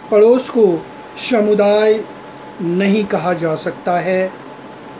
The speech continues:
धार्मिक संघ, आर्थिक संघ, छात्र संघ, क्लब को समुदाय नहीं कहा जा सकता है, ऐसा वर्णन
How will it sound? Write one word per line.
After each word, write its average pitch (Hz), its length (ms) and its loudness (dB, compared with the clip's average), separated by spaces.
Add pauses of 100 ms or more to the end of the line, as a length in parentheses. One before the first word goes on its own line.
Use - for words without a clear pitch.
(160)
धार्मिक 202 540 2
संघ, 214 420 0 (720)
आर्थिक 214 460 0
संघ, 220 400 0 (1120)
छात्र 220 560 0
संघ, 226 400 2 (1500)
क्लब 220 400 4 (1080)
को 196 360 4 (760)
समुदाय 190 600 2 (400)
नहीं 185 400 0
कहा 165 300 -2
जा 151 220 -6
सकता 151 420 -6 (120)
है, 156 180 -6 (580)
ऐसा 170 560 -2 (180)
वर्णन 180 520 0